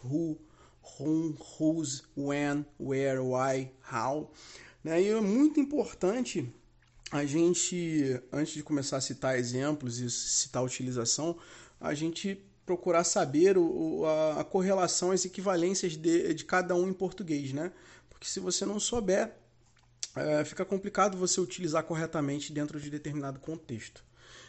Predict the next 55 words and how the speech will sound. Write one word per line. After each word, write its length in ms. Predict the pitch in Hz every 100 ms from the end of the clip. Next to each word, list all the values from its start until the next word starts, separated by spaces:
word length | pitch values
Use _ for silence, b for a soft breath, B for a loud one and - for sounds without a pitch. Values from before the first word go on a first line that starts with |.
| B
Então 140 | - 262
vamos 240 | 262 226
lá. 260 | 175 120 113 B B -
É, 420 | - 208 185 185
então 300 | 180 214 220
vamos 160 | 214 208
lá, 80 |
vou 140 | 190 190
citar 320 | - - 190
algumas 260 | 180 185 175
frases 460 | - 160 160 156
aqui 260 | 190 - 220
pra 140 | 208
gente 500 | 175 185 185 202 190 B B B B
começar 480 | 165 165 156 - 160
a 60 | 156
traduzir, 640 | 156 156 151 156 196 190
começar 420 | 147 151 - 147
a 20 |
pensar 380 | 143 151 147 160
e 20 |
analisar. 500 | 160 175 160 120 - B B B B -
Então, 260 | 196 202 -
"What 420 | 240 247 240 214
is 80 | 196
your 180 | 208 190
phone 340 | - 180 180
number?", 400 | 160 139 131 120
né? 120 | 135
Qual 280 | 139 - 226
o 20 |
número 300 | 214 190 185
do 80 | 180
seu 100 | -
telefone? 640 | - 151 143 - 135 131 135 - _ _ _ _ _ _ 135
Então, 500 | 139 151 175 185 165
essa 220 | 160 175
característica 640 | 208 190 - 170 214 -
do, 100 | 190
do, 360 | 160 - 151 151
do 100 | 139
pronome 320 | 147 143 139
interrogativo 500 | 139 135 131 131 127
em 40 | 127
inglês 360 | 127 170 196
é 60 | 175
que 80 | 185
ele 80 |
vai 100 | 180
vir 140 | 175 180
sempre 400 | - 202 220 220
no 80 | 208
início 260 | 208 196
da 140 | 190 196
frase 400 | 165 165 180